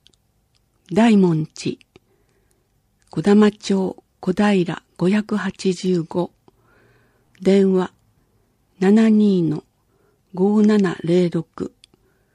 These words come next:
営業時間、午前十一時から午後二時、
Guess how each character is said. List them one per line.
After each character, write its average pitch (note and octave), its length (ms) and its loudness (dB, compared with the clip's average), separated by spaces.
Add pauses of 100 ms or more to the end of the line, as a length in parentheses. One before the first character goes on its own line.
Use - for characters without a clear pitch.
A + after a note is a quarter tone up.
(600)
営 G#3 220 4
業 G3 260 0
時 F3+ 160 -4
間、 - 300 -10 (1120)
午 A3 200 2
前 F3 320 2 (120)
十 G3 240 0
一 G3+ 280 -4
時 E3+ 120 -6
か D3 180 -10
ら D3 80 -14 (200)
午 F#3+ 140 0
後 F3 140 -2
二 D#3+ 160 0
時、 - 200 -14